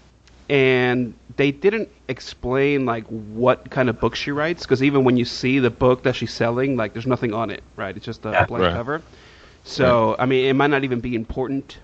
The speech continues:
Speaker 1: wha-, what it is that she writes, um, but the, there's a couple of flashback panels to
Speaker 2: Hmm.
Speaker 1: when she was a little girl, um, that has me really curious to know, like, if that's the connection to the Black Eyed Kids and why they picked her.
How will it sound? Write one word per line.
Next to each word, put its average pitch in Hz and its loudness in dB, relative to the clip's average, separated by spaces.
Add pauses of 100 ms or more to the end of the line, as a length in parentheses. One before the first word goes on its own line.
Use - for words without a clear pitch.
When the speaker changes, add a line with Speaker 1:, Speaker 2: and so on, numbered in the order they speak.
(100)
Speaker 1:
wha-, 113 -4
what 120 -2
it 117 -4
is 117 -8
that 123 -8
she - -8
writes, 113 -6 (520)
um, 113 -4 (100)
but 127 4 (160)
the, 120 0
there's 131 0
a 123 -2
couple 170 0
of 117 2
flashback 127 -2
panels 110 -6 (440)
to 120 4
Speaker 2:
Hmm. 104 10
Speaker 1:
when 113 2
she 135 -2
was 127 6
a 113 -4
little 117 0
girl, 143 0 (1160)
um, 113 2
that 123 -2
has 147 4
me 139 2
really 139 -2
curious 147 2
to - -6
know, 113 2
like, 110 -4 (640)
if - -4
that's 131 2
the 120 0
connection 113 -2
to 117 -2
the 110 -2
Black 117 -4
Eyed 104 -4
Kids 107 -4
and 110 -2
why 117 0
they 107 -4
picked - -6
her. - -8